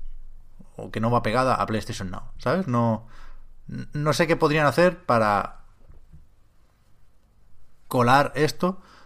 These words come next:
dentro de la idea o de lo que espero yo de una PlayStation cuatro.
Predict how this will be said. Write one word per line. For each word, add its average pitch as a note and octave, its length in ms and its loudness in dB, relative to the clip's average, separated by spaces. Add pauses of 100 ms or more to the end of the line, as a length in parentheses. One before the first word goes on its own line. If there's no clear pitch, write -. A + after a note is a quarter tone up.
(140)
dentro C3+ 400 2
de C3+ 80 4
la A2 100 4
idea C3 440 0 (280)
o - 120 -8
de F#2+ 120 -4
lo G2 100 0
que G2 80 -4
espero A#2 280 0
yo B2+ 120 4
de B2+ 40 2
una G#2+ 120 2
PlayStation G2 360 -2
cuatro. - 280 -4